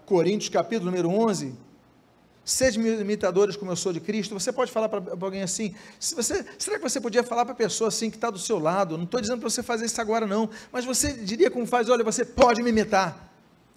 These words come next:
em tudo que eu sou, assim como eu sou em Cristo. Me imitem." Será que você podia então dizer pra mesma pessoa o seguinte: "Olha,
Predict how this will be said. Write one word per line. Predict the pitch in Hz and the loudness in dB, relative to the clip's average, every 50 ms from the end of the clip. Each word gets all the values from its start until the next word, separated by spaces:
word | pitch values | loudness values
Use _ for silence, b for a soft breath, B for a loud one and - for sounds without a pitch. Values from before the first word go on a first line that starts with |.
| _ - | _ 0
em | 220 220 | 0 2
tudo | 214 233 302 285 240 | 4 4 4 4 4
que | - | 4
eu | 247 214 | 4 4
sou, | - - - 196 196 180 185 - - - - _ _ _ _ - | 4 4 2 2 2 2 -2 -8 -16 -20 -20 _ _ _ _ -8
assim | - 190 - - 220 | -6 -4 -2 -2 -2
como | 208 214 202 | -2 -2 -4
eu | 180 | -4
sou | - - | -4 -4
em | 175 165 | -6 -4
Cristo. | - 170 170 160 - - - - - - _ _ _ _ _ _ _ _ _ _ _ _ _ - | -4 -4 -4 -4 -6 -8 -14 -18 -20 -20 _ _ _ _ _ _ _ _ _ _ _ _ _ 2
Me | 202 214 | 2 4
imitem." | 185 170 175 190 - - 156 135 131 117 - - - - _ _ _ _ _ _ _ _ _ _ B B B B B B | 4 4 2 0 -2 -4 -10 -12 -12 -14 -18 -20 -20 -20 _ _ _ _ _ _ _ _ _ _ B B B B B B
Será | - - - 381 415 392 | -6 -4 -2 0 0 2
que | 392 | 2
você | 339 - - 339 | 2 2 2 0
podia | - 269 254 202 277 | 0 0 -2 0 -2
então | 285 233 269 277 285 | -2 0 0 0 0
dizer | 262 254 220 190 269 | 0 0 0 0 0
pra | 269 277 | 0 0
mesma | 226 226 277 277 | 2 2 2 2
pessoa | 240 - 220 - 262 | 4 2 2 2 0
o | 240 | -2
seguinte: | - 247 233 220 - - | -2 -2 -4 -4 -2 0
"Olha, | 233 247 254 240 196 156 135 127 | 2 4 4 4 2 0 -2 -6